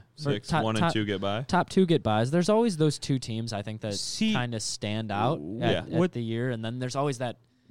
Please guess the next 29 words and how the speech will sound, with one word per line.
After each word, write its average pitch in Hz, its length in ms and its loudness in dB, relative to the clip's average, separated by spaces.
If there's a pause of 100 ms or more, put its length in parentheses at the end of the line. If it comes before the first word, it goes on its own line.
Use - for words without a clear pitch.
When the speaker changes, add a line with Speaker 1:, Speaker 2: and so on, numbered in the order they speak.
(600)
Speaker 2:
Couple 110 320 -2
Speaker 1:
that, 107 280 2
Speaker 2:
that 139 140 0
Speaker 1:
that, - 80 -6
that 139 160 0
mush 123 420 -2
of 120 100 -6 (100)
Speaker 2:
Yeah. 127 120 -4
Speaker 1:
teams 143 320 -4
that 127 180 0
Speaker 2:
Mm-hmm. - 100 -4
Speaker 1:
kinda 113 460 -4
fills 117 420 -4
in 120 200 -6
for 127 120 -10
the 107 120 -6
last. 104 440 -6 (140)
And 143 100 -2
I, 156 160 0
I, 143 220 -2
I 127 120 -4
feel, 165 440 -4 (560)
I 143 60 -2
don't 147 100 0
wanna 123 180 -2
say 104 300 -2
I 92 120 -6
feel 101 340 -8
bad 90 400 -6